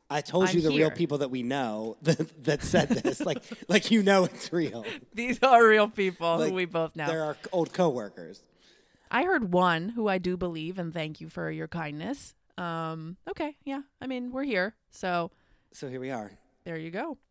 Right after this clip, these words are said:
Speaker 1: We're in your apartment.
Speaker 2: We are.
Speaker 1: Um, and basically, I wanna go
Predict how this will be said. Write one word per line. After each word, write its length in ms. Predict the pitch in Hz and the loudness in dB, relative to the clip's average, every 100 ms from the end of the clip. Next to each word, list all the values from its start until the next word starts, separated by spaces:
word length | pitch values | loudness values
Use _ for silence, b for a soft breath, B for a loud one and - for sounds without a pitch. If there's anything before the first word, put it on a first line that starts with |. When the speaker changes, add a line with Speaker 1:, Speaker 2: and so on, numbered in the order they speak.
| - | -16
Speaker 1:
We're 180 | 120 113 | -12 -12
in 140 | 113 | -12
your 120 | 117 | -14
apartment. 460 | 113 98 90 104 110 _ _ | -14 -14 -14 -16 -18 _ _
Speaker 2:
We 180 | 180 165 | -8 -6
are. 340 | 156 175 165 - _ | -4 -6 -6 -12 _
Speaker 1:
Um, 380 | - 110 107 107 - _ | -12 -10 -8 -10 -14 _
and 480 | - 135 135 143 139 - _ b b b - | -6 -4 -4 -4 -6 -10 _ b b b -10
basically, 460 | 165 214 240 185 | -8 -6 -8 -6
I 120 | 135 131 | -4 -4
wanna 200 | 135 131 | -6 -8
go 480 | 123 123 117 117 | -8 -6 -6 -8